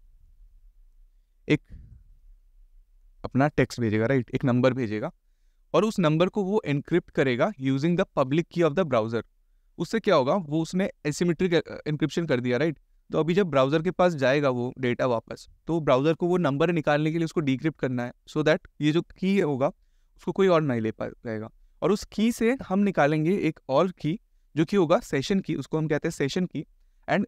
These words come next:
using that key, the communication works, like जो भी बाद में डेटा ट्रांसफर हो रहा है, वो सिमेट्रिक एल्गो-, अ, एन्क्रिप्शन से हो रहा है mostly। So अगर हम सिमेट्रिक एन्क्रिप्शन ले रहे हैं, then in that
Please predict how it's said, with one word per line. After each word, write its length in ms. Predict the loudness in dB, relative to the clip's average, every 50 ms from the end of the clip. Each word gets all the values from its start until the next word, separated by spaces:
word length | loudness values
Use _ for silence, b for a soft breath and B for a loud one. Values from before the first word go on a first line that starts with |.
| -4 -4
using 320 | -4 0 2 2 0 2 2
that 220 | 4 4 4 2
key, 320 | -2 _ -6 -4 -4 -4 -8 _ _ _ _ _ _ _ _ _ _ -4
the 120 | -4 -2 0 0
communication 520 | 0 2 2 0 0 0 -2 -2 0 -2
works, 380 | -2 -2 -2 -4 -4 -4 -4 _ _ _ -4
like 120 | -4 -4
जो 220 | -2 -2 -2 0 0
भी 120 | 0 -2 -2 _
बाद 240 | 0 2 2 2 2
में 140 | 0 -2 0
डेटा 200 | 0 -2 -2 -2
ट्रांसफर 280 | -2 -4 -4 -4 -4 -2
हो 120 | -2 0
रहा 120 | 0 0
है, 40 | -2
वो 100 | -2 -6
सिमेट्रिक 520 | -4 0 0 0 0 0 0 -4 -4 -2 -2
एल्गो-, 380 | -2 0 0 0 0 -2 -2
अ, 180 | -2 -2 -2 -4 -6 -12 _ -6
एन्क्रिप्शन 380 | -6 -4 -2 -4 -2 -2 -4 -2
से 120 | -2 -2
हो 180 | -2 -2 -2 -2
रहा 120 | -2 -4 -4
है 40 |
mostly। 400 | -2 -2 -2 -2 -2 -4 -10 -10 -12 _ _ _ _ _ _ _ 0
So 100 | 2 2
अगर 160 | 4 4 4
हम 80 | 2 2
सिमेट्रिक 440 | 0 0 0 0 0 -2 -2 0
एन्क्रिप्शन 480 | 0 0 -2 -2 -4 -4 -2 -2 -2 -2 -2
ले 180 | -2 -2 0 0
रहे 120 | 0 -2
हैं, 100 | -4 -6 -12 _ _ _ _ _ _ _ 0
then 140 | 0 2 2
in 180 | 0 0 4 4
that 160 | 4 4